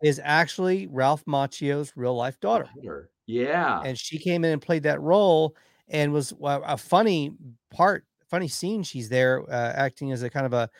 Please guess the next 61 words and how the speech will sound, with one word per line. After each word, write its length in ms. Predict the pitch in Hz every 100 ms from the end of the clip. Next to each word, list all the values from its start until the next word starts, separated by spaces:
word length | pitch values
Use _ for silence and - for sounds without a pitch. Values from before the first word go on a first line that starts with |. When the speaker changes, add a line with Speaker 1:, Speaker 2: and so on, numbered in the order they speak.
| _ -
Speaker 1:
a 60 |
wannabe 380 | 120 139 131 113
counselor. 460 | 143 151 - 120 113
She's 200 | 127 113
going 180 | 135
to 40 | 113
school 320 | - 143 147
for 140 | - 117
counseling, 540 | 123 117 - 113 110
I 60 | 107
think, 260 | 117 110
but 100 | 120
then 120 | 117
she 140 | 113 -
decides 360 | 117 135 117
to 80 | -
try 200 | - 131
to 120 | 120 - _ _ -
be 180 | 131 127
a 60 |
counselor 480 | 107 135 131 - 127
on 120 | 120
the 60 | 107
spot. 540 | - - 143 123 - _ _ _
Speaker 2:
Yeah. 140 | 170 180
Speaker 1:
Um, 440 | 127 123 113 131 -
and 80 | 139
it 20 |
was 140 | 165
pretty 200 | - 247
funny. 280 | 226 277 226
It 40 |
was 120 | 131 165
a 40 |
pretty 180 | 220 220
funny 220 | 226 233
scene. 240 | - 262 196
I 60 |
think 140 | 165 156
she 100 | 170
did 140 | 180
a 40 |
great 220 | 175 185 170
job. 320 | 196 196 - _ _ _ _ -
Speaker 2:
It 160 | 156 143
is. 280 | 131 127
And 100 | 135
you 80 | 147
know, 200 | 156 165
Ralph 320 | 156 139 131 127
Macchio 480 | 127 127 131 117
had 160 | 107 104
a 40 |
fun 300 | 98 120 113 107
time 280 | 113 107
doing 220 | 107 110 107
that 160 | 101
scene 260 | - 117 113
with 120 | 101
his 140 | 95
daughter, 520 | 85 110 117 104 90